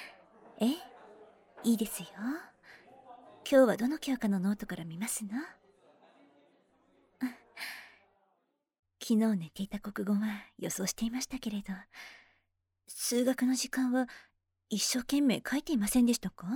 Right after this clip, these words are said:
<laughs> なるほど。部活のスケジュールを書いていたのですね。それなら、授業のノートも書けませんね。はい。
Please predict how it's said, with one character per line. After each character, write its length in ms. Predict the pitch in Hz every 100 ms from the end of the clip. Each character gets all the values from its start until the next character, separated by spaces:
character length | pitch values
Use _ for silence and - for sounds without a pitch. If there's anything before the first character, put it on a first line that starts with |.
| 359 - - - - _ - 277 - _
<laughs> 1400 | _ _ _ _ - - - - - - _ _ _ _
な 180 | 196 190
る 120 | 196 226 -
ほ 60 |
ど。 140 | 226 247 240 - _ _ - - _ _ _ _
部 120 | - -
活 240 | 214 -
の 140 | 233
ス 100 | 233 -
ケ 120 | 226
ジ 140 | 240
ュ 60 | 254
ー 20 |
ル 80 | 254
を 60 | 240
書 80 | 262
い 60 | 285
て 100 | 262
い 60 |
た 120 | -
の 80 | 240
で 100 | 220
す 140 | 208 190
ね。 400 | - 269 330 - _ _ _ _ - - - - _ _
そ 180 | - 226
れ 140 | 247
な 160 | 269 330
ら、 200 | 320 285 - - - _ _ _
授 140 | - 208
業 160 | 233
の 120 | 185
ノ 160 | 165 208
ー 20 |
ト 120 | 214
も 100 | 175 -
書 60 |
け 140 | - 202
ま 80 | 220
せ 200 | - 262
ん 80 |
ね。 320 | 226 262 277 - _ _ _ - _ _ _ _ _ _ _ _ _ _ _ _ _ - - - - - _ _ _ _ _ -
は 140 | 202
い。 140 | 285